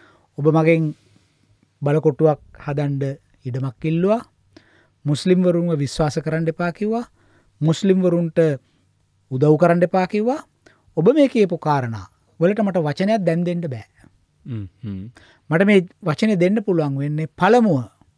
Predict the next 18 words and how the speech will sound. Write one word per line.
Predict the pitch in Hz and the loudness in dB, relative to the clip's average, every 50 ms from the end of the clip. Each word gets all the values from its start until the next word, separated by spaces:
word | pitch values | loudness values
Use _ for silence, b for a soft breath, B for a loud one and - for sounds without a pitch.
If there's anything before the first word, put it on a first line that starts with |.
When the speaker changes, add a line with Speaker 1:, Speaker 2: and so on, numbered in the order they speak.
| _ _ _ _ _ _ _ _ b b b b b b b _ | _ _ _ _ _ _ _ _ b b b b b b b _
Speaker 1:
මම | - 156 | -6 -4
ඇමතිවරු | 165 156 151 160 160 - 185 180 175 175 175 | -2 0 0 -2 -2 -2 -2 -2 -2 -2 -4
එක්ක | 180 - 175 | -4 -6 -8
සාකච්ඡා | - 170 160 - - 151 - 151 143 | -6 -6 -6 -6 -6 -8 -8 -8 -8
කරමු." | 143 131 117 | -8 -8 -10
බලන්න | - - 185 190 | -6 -6 -4 -2
ඊට | 190 185 185 151 | 0 0 0 2
කලින් | - 175 185 214 233 240 | 2 2 2 2 4 4
ඔහු | 208 208 | 2 2
කිව්වා, | 180 - 160 151 156 151 147 b b b b | 2 2 2 2 2 2 0 b b b b
"මම | _ 160 156 170 190 | _ -2 0 2 2
රජු. | 170 175 175 175 185 151 - - _ - _ _ _ _ _ _ _ _ | 2 2 2 2 0 -2 -4 -8 _ -20 _ _ _ _ _ _ _ _
මට | 175 185 - | -4 0 2
ඕන | 196 202 214 226 - | 2 4 2 2 0
තීරණයක් | - 202 190 180 170 160 147 | 0 0 0 2 0 -2 -4
ගන්න | 143 135 123 110 - | -6 -8 -8 -10 -12
පුළුවන්. | - 101 92 87 - | -14 -18 -18 -14 -12
Speaker 2:
හ්ම්. | 123 110 101 98 95 | -10 -10 -8 -10 -12